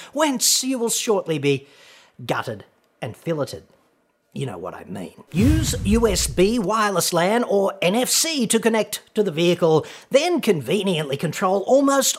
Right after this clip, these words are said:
all the apps and functions via the multimedia system display using the touch control buttons on the steering wheel. It's like magic, and so simple. Yeah, until we sundown it, of course,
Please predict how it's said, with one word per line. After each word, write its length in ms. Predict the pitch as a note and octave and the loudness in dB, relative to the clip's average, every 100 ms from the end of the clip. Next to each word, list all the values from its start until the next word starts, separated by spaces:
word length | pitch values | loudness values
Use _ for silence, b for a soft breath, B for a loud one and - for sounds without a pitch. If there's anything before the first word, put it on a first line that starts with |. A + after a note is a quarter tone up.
| - | 0
all 340 | - D#4+ D#4 | 0 2 2
the 220 | C4+ C#4 - | 2 -2 -2
apps 320 | A#3 B3 A#3 A#3 | -2 -2 0 0
and 180 | G3 | 0
functions 540 | - G#3+ F#3 D#3 D3 B2+ | 2 2 2 0 -2 0
via 340 | C3+ F#3+ F#3 | 0 2 0
the 80 | D#3+ | 0
multimedia 680 | C#3 D3+ D#3 D3 E3+ D3+ C3 | -2 -2 -2 0 0 0 -4
system 400 | F3+ E3+ D#3+ D3+ | -4 -2 0 0
display 680 | C#3 - G3 A#3 E3 F3 E3 B B | -2 -4 -2 -2 2 0 0 B B
using 400 | A3+ D#4 C#4 D#4 | 2 2 2 0
the 160 | C4+ C4 - | 0 -2 -2
touch 260 | D4 D4 | -4 -4
control 400 | - G3+ - D3 | -4 -4 0 -2
buttons 540 | B2 C3+ - F#3 E3+ - - | 0 -2 -2 -2 0 -2 -4
on 420 | F3+ G#3 A3 F3+ | -2 -2 -2 -2
the 160 | D#3 D#3 | -2 -2
steering 720 | - - D#3 D#3 D3+ C#3+ C3 | -2 -4 -6 -6 -4 -6 -6
wheel. 380 | C3+ C3 A2+ - B B B - | -4 -2 -4 -8 B B B -8
It's 220 | D3 - | -4 0
like 240 | F3+ A3+ | 0 2
magic, 680 | B3 D#4+ B3+ G3 E3 - - _ - | 0 0 2 2 0 -2 -14 _ -4
and 360 | F3 A3+ C4 - _ _ | -2 0 -2 -8 _ _
so 360 | - - C#4 G3+ | -10 -4 -2 0
simple. 500 | - D3+ C3 A2+ - | 0 0 0 -8 -6
Yeah, 340 | F4 G3+ C#3 E3+ _ | -2 0 -2 -8 _
until 320 | B3 B3+ F4 C#4 | -4 0 0 2
we 140 | F#3 | 0
sundown 720 | F3 - F3+ F#3 D#3+ B2+ C3 | 2 2 2 4 2 0 0
it, 140 | G3+ - | -2 -4
of 120 | - | -12
course, 400 | - G#2+ - - | -14 -12 -8 -10